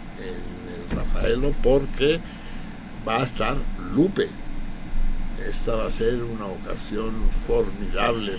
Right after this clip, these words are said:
para que la fiesta se vea multiplicada por diez... Ahí va a estar Lupe con su indispensable y queridísima Lucy y su no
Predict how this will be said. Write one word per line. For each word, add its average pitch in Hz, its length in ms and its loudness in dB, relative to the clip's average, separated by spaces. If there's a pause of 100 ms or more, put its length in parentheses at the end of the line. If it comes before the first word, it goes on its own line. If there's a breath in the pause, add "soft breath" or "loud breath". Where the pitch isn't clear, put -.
para 87 200 -4
que 82 220 -8
la 82 80 -8
fiesta 95 500 -6 (880 loud breath)
se 92 180 -2
vea 98 260 -2
multiplicada 92 1000 -6 (340)
por 80 120 -8 (160)
diez... - 340 -6 (580 loud breath)
Ahí 107 80 -4
va 113 100 -2
a - 40 -6
estar 85 200 -6
Lupe 131 500 0
con 95 120 -2 (400)
su 92 60 -8 (340)
indispensable 101 840 -6
y 95 180 -10
queridísima 85 600 -8 (140)
Lucy 123 260 -4 (1120 loud breath)
y - 60 -6
su - 1080 0
no 90 80 2